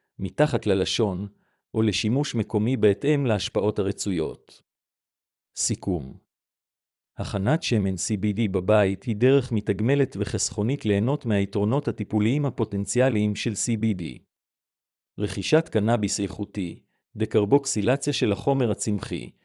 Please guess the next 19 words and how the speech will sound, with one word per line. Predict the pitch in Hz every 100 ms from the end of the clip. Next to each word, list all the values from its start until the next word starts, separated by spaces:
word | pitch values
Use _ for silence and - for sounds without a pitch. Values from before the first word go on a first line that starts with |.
| _ _
שימוש | - 139 131 147 107
בשיטת | 101 104 - 131
עירוי | 113 107 143
בחום | 104 101 135 131 117
נמוך | 98 127 135 - - -
ואחסון | 104 95 - 147 131 123
נכון | 110 - 139 123
הם | 110
שלבים | - 107 120 135
חיוניים | - 120 107 110 120 113
בתהליך. | 101 - 92 92 - - - _ _ _ _ _ _ _ _ _ -
על | 104
ידי | 104 113 131
ביצוע | 98 - 131
מדריך | 104 92 101 120 -
שלב | 98 90 110
אחר | 104 120 110
שלב | - 92 104
זה, | 95 95 101